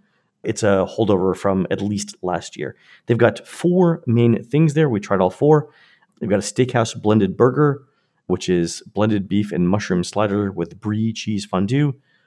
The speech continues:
arugula, and a truffle and blue cheese potato chip on a brioche bun. They've also got smoked corned beef with crispy potatoes, a charred chimichurri skirt steak on a smoked corn cake, and then chocolate picante, which is,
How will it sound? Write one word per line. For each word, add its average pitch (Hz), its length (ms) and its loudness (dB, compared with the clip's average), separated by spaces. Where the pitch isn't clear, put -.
arugula, 117 560 2
and - 140 -4
a 78 80 -4
truffle - 320 -6
and 92 180 -2
blue 104 140 -2
cheese 98 240 -6
potato 160 320 -2
chip - 280 -6
on 73 80 -4
a - 20 -2
brioche 90 480 -4
bun. 131 340 2
They've - 80 -8
also 107 200 -4
got 95 300 -2
smoked 113 420 -2
corned 95 360 0
beef 160 260 0
with - 140 -12
crispy - 260 -8
potatoes, 175 640 0
a 87 120 -4
charred - 440 0
chimichurri 107 600 -2
skirt - 440 -6
steak 175 420 -6
on 85 100 -6
a 95 100 -8
smoked - 380 -4
corn 165 220 -2
cake, 190 320 -4
and 104 80 2
then 98 180 4
chocolate - 480 -4
picante, - 720 -4
which - 240 -6
is, 90 480 0